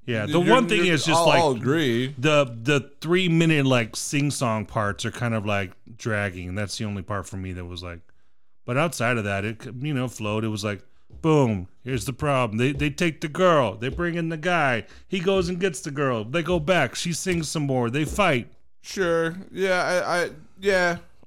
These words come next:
Speaker 2: I could see maybe not a huge amount of time, but there's still at least good five, eight minutes you could shave off this movie.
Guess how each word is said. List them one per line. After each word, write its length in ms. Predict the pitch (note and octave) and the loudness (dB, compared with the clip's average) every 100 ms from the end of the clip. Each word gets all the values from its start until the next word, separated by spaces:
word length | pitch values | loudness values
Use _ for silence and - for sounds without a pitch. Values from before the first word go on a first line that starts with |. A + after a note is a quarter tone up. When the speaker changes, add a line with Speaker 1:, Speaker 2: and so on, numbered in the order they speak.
| - | -10
Speaker 2:
I 220 | - F#3 F#3+ | -4 -4 -4
could 260 | - D3+ | -6 -6
see 240 | - D#3 D3+ | -4 -2 0
maybe 760 | D3+ D3+ C3+ B2 B2+ C3 B2 - - | 0 -2 0 -2 -4 -10 -18 -20 -12
not 340 | D3+ F3 D#3 | -4 -2 0
a 60 | C3 | -2
huge 440 | - E3 F3+ F#3 | -4 -6 -4 -4
amount 300 | F#3+ F#3+ F#3+ | -2 0 -2
of 60 | F#3+ | -2
time, 360 | G3+ F#3+ G3 | -4 -2 -4
but 180 | F#3+ F#3 | -8 -6
there's 240 | G#3+ G#3 F#3 | -4 -4 -4
still 320 | F#3+ D3+ C3+ | -2 2 2
at 60 | |
least 300 | C3 C3+ A#2+ | 0 -2 -4
good 240 | - B2+ G2+ | -2 -2 -2
five, 680 | - G2 G2+ G#2+ A2 G#2+ - | -6 -4 -2 -2 -2 -4 -4
eight 200 | G#2 G2 | -6 -6
minutes 340 | F#2+ G2 G#2 F#2+ | -8 -10 -12 -12
you 140 | F#2+ | -12
could 180 | F#2+ F#2 | -12 -14
shave 300 | - F2 F2 | -12 -10 -8
off 220 | D2+ D#2 | -8 -8
this 220 | G#1+ C#2+ - | -12 -16 -16
movie. 480 | D2+ D#2+ C#2 D#2 | -18 -16 -16 -16